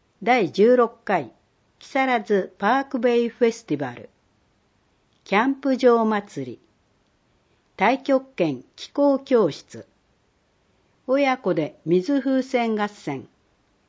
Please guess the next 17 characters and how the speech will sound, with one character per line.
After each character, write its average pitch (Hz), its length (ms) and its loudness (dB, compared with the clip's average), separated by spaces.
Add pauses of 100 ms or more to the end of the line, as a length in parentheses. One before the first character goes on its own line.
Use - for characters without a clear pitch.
(520)
夏 180 320 -2
休 285 280 0
み 165 180 4
体 214 300 0
験 233 260 -4
講 196 300 0
座、 131 240 -8 (460)
勾 170 260 -2
玉 254 340 0
作 - 280 -4
り 220 100 -2
教 180 300 -2
室。 - 400 -18 (1200)
広 277 300 4
告 254 340 0
四 233 300 2
件。 120 380 -14